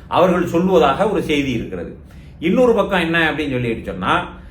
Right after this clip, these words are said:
அஹ், அஹ், உண்மையில் வரக்கூடிய செய்திகளை பார்த்தோம்னா, பல்லாயிரக்கணக்கான மருத்துவ ஊழியர்கள் இதை பயன்படுத்துறாங்க. அவங்க தான் பெரிய அளவில் பாதிக்கப்பட்டிருக்காங்க. இதுல பாதிக்கப்பட்டிருக்கக்கூடிய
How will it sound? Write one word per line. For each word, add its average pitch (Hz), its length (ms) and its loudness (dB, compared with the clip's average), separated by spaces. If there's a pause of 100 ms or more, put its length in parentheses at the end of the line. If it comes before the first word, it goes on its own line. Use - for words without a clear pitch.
(240)
அஹ், 139 560 2
அஹ், 131 140 -2
உண்மையில் 180 800 0
வரக்கூடிய 151 500 -2
செய்திகளை 156 480 -2
பார்த்தோம்னா, 123 600 -4 (140)
பல்லாயிரக்கணக்கான 151 1500 -2 (260)
மருத்துவ 202 500 0
ஊழியர்கள் 160 340 4
இதை 135 140 0
பயன்படுத்துறாங்க. 135 640 -4
அவங்க 160 280 0
தான் 170 200 -6
பெரிய 165 260 0
அளவில் 139 260 -2
பாதிக்கப்பட்டிருக்காங்க. 104 720 -6
இதுல 123 340 -6
பாதிக்கப்பட்டிருக்கக்கூடிய 143 1160 -2